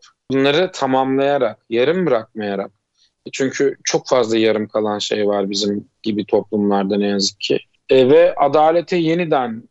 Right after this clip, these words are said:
inanmalarını sağlayarak o sosyal adaleti tesis ederek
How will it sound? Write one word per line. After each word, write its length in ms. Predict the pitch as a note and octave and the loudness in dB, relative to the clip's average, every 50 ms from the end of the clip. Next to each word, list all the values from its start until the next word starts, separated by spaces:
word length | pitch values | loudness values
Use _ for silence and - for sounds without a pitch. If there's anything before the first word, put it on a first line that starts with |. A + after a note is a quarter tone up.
| _ _ _ | _ _ _
inanmalarını 720 | - B2 B2+ B2 B2 B2 A#2 A2+ A2 A2 A2 G#2+ A2 G#2+ | -6 -4 -2 -2 -2 -2 -2 0 0 0 -2 -2 -4 -4
sağlayarak 680 | - - - A2 A2 G#2+ G#2 G#2 G#2 G#2 G#2 A#2 B2+ C3 _ - | -6 -6 -4 -4 -2 -2 -2 0 0 0 0 -2 -2 -4 _ 2
o 200 | C#3 D3 D3 - - - C#4+ A#3 - _ - | 2 2 2 0 -4 -6 -6 -6 -6 _ -8
sosyal 400 | - - C3+ A#2 - - F3+ F#3 | -6 -4 -4 -2 0 2 4 4
adaleti 520 | F3 C#3+ B2+ A#2+ A2+ A2 A2 A2 - _ | 4 4 2 2 2 0 -2 -6 -10 _
tesis 320 | - A2+ G#2+ G2 - - - | -4 -4 -4 -4 -4 -4 -4
ederek 320 | A2 G2+ G#2+ G#2 G2+ - | -2 0 0 -2 -2 -4